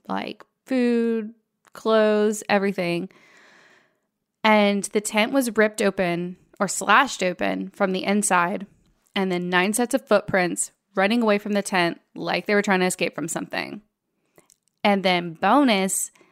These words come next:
all of these footprints were either barefoot or, like, had socks on, and there was, like, one boot footprint. And it is, like, between negative forty degrees Fahrenheit and negative sixty degrees Fahrenheit. It is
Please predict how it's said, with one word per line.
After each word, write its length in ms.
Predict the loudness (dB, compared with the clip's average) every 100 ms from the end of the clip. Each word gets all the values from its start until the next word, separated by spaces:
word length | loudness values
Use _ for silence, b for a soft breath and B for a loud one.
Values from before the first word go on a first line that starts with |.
| b 4
all 140 | 6 6
of 40 |
these 200 | 2 0
footprints 640 | 0 0 0 -2 -4 -8 -2
were 260 | 0 0
either 240 | -2 -4 -4
barefoot 800 | -2 2 2 0 2 2 2 0
or, 120 | -2
like, 240 | -2 -6
had 180 | -8 -8
socks 380 | -4 -2 -2 0
on, 300 | 0 2 -2
and 160 | -4 -2
there 60 |
was, 120 | 0 -2
like, 140 | -4
one 460 | -6 0 2 2 -2
boot 280 | -4 -4 -6
footprint. 480 | -8 -6 -8 -8 -12 b b b
And 140 | -2 2
it 80 |
is, 480 | 4 4 2 -2 -12 _ _ _ -20 -20 -6
like, 320 | -4 -2 -4
between 460 | -6 -2 -2 -2 -4 -6
negative 560 | -2 0 2 4 2
forty 320 | 4 2 4
degrees 380 | 0 -2 -2 -2
Fahrenheit 520 | -2 -2 0 -2 -2 -2
and 160 | -2 -2
negative 300 | 0 0 0
sixty 260 | -4 -4
degrees 300 | -6 -4 -4
Fahrenheit. 400 | -4 -4 -2 -4 -2
It 140 | 0
is 240 | 0 -2